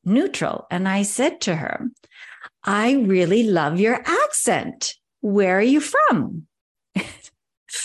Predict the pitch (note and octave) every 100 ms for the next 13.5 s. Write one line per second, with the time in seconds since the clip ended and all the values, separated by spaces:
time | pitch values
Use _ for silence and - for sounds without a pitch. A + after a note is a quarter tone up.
0 | - _ F#3+ A3 - C#4+ D4 - F#3+ G#3
1 | - - - _ _ _ _ _ _ -
2 | - F#3+ G3+ F#3+ - G3 - G#3 F#3+ F#3+
3 | F3+ F3+ A3+ - - G3+ - D#3+ F2+ -
4 | C#3 D3 F#3+ - _ _ - G3 F#3 F#3
5 | - - - F#3+ F#3 - - F3+ F3 F3
6 | D#3+ D#3 C#3+ C#3 D#2+ - - - _ _
7 | _ _ _ _ _ E3+ F#3+ E3 A2+ C#3
8 | D#3 _ _ _ _ _ _ _ _ _
9 | _ F#3+ F3 E3+ E3+ E3+ - E3+ C#3 -
10 | F3 E3+ F#3 F3+ D#3 G2 C3 - - -
11 | _ _ _ - G#3 A3+ G#3+ G#3+ G#3 G#3+
12 | G3 F#3 - - - - F3 G3+ G3+ -
13 | - F3 G3 G3